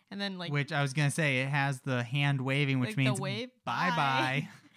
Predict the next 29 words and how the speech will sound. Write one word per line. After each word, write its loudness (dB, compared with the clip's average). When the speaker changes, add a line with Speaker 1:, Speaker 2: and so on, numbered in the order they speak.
Speaker 1:
He 0
stressed -2
coming -4
in -2
for -4
exercises -4
and -6
stretching -4
if -8
needed. -6
She -4
managed -2
to -6
make -2
it -6
through 0
her -2
softball -2
season -6
with -6
four -4
sessions -4
spaced -6
out 0
about -2
bi-weekly. -4
Speaker 2:
Nice. 2
Speaker 1:
Four 6
times. -2